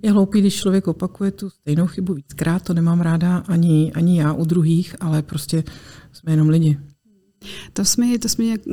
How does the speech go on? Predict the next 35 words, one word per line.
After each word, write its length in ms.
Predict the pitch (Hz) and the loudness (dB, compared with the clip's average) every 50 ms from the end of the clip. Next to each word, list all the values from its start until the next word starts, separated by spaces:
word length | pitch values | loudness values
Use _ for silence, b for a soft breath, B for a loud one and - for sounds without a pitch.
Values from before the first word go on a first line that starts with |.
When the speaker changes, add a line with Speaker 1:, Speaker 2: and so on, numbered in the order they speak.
| 214 220 208 | -2 -2 -4
Speaker 2:
krásně 460 | 214 - 214 208 196 - - 226 226 | -4 -4 -4 -4 -4 -2 -2 -2 -2
už 140 | 214 - - | -2 -2 -4
nahrála 340 | 214 190 202 214 214 208 202 | -4 -2 -2 -2 -2 -2 -4
na 80 | 208 | -4
ten, 240 | 208 - 226 226 226 - 220 | -2 -2 -2 -2 -2 -2 -2
na 80 | 214 208 | -4 -2
ten 180 | 202 220 233 233 | 0 0 0 0
covid. 340 | 233 220 180 165 175 - - - _ _ _ _ _ _ _ _ _ _ _ _ - - - | 0 0 0 0 -2 -4 -6 -18 _ _ _ _ _ _ _ _ _ _ _ _ -20 -10 -4
A 220 | - 190 180 180 175 | -2 -2 0 -2 -4
tam 280 | - - 185 180 180 | -4 -2 0 2 2
já 480 | 185 190 202 208 208 214 208 214 214 208 - - _ - - | 2 2 2 0 -2 -4 -4 -6 -8 -10 -12 -18 _ -10 -6
jsem 220 | - - - 240 | -4 -2 -2 -2
se 100 | - - 202 | -2 -4 -6
chtěla 260 | 202 - 233 220 220 | -8 -6 -4 -4 -2
zeptat 260 | 202 214 - - - 214 | -4 -6 -8 -8 -8 -6
vlastně 280 | 214 208 - - 247 233 | -6 -4 -2 0 0 0
na 100 | 214 190 | 0 0
to, 140 | - - | -2 -2
jak 120 | 202 214 - - - - | -4 -4 -4 -8 -16 -10
ty 160 | - - 180 175 | -4 -2 0 0
jako 240 | 185 185 - - | 0 -2 -2 -4
člověk, 320 | 208 - - 202 180 190 - | -6 -4 -2 -2 -2 -4 -4
který 200 | - 202 196 202 | -4 -4 -4 -4
přesně 380 | - - 208 - - 202 202 202 202 B B B B B B - | -4 -4 -4 -2 0 0 -2 -2 -4 B B B B B B -2
dokáže 380 | 190 - - 196 202 196 208 | -2 -2 0 0 0 0 0
ty 100 | 196 214 | -2 -2
věci 260 | 202 208 208 - 233 226 | -4 -4 -4 -2 -4 -4
pojmenovat 600 | 233 - - 202 196 196 196 196 202 202 202 202 | -4 -4 -2 0 2 4 4 2 2 2 0 0
velmi 320 | 196 202 196 196 196 196 | 0 0 0 2 2 2
jako 460 | 196 196 196 - - 175 170 170 165 - - | 2 0 -2 -4 -6 -6 -4 -6 -6 -6 -6
jasně, 640 | 185 180 180 - - - - 220 226 226 226 226 226 | -4 -4 -2 -2 -4 -2 -2 -2 -2 -2 -2 -2 -2
srozumitelně 880 | - - - 190 185 170 190 185 180 180 - 185 180 175 170 170 165 160 - | -2 -2 -2 -2 -2 0 0 0 0 0 -2 -2 -2 0 2 0 0 0 -2
a 60 | 180 | -6
ukázat 500 | - - 190 - 190 190 196 185 196 202 | -6 -6 -6 -4 -4 -4 -2 -4 -4 -4
jako 600 | 196 190 196 - 208 202 202 202 202 202 202 214 | -6 -6 -6 -4 -4 -2 -2 -2 -2 -2 -4 -6